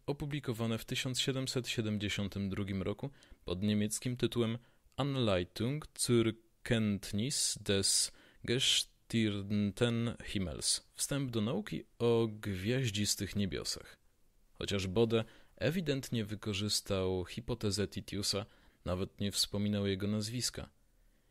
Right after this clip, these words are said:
Jednak to właśnie dzięki jego książce zależność ta zainteresowała innych naukowców. W rezultacie nazwano ją prawem Bodego. Udział Titiusa w tej historii wypłynął nieco później i jego nazwisko zostało włączone do nazwy,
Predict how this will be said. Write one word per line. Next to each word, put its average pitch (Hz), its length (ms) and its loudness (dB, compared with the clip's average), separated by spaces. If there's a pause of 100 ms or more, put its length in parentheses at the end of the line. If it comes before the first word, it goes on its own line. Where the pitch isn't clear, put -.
(120)
Jednak 107 380 0
to 123 160 0
właśnie 117 380 2
dzięki 95 320 -2
jego - 240 -8
książce 110 520 -2
zależność 123 720 -2
ta 107 140 -2
zainteresowała 92 800 0
innych 95 340 -4
naukowców. - 680 -6 (500)
W - 60 -8
rezultacie 95 580 0
nazwano 98 440 0
ją 98 140 0
prawem 95 420 0
Bodego. 95 400 -2 (580)
Udział 170 260 0
Titiusa 143 640 -4 (260)
w - 100 -14
tej 113 220 -2
historii 131 520 -4
wypłynął 139 480 -4
nieco 101 320 -2
później 104 540 -4
i - 20 -4
jego 113 240 2
nazwisko 113 540 -2
zostało 98 500 0
włączone 90 460 -2
do 92 120 -2
nazwy, 98 420 -2